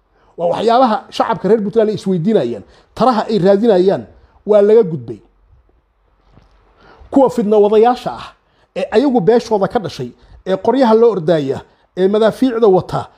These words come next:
ee duqeeyey baarlamaanka Puntland, ee weerarka ku soo qaaday, cid wax oranaysaa ma jirto.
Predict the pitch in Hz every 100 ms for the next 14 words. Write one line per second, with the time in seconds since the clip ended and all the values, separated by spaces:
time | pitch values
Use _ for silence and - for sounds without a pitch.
0 | _ _ - 208 170 226 233 233 185 214
1 | 262 247 196 208 247 220 180 123 - _
2 | - 226 214 233 294 233 233 - - 226
3 | 180 170 151 127 _ _ _ - 226 226
4 | - 220 220 190 196 190 180 131 -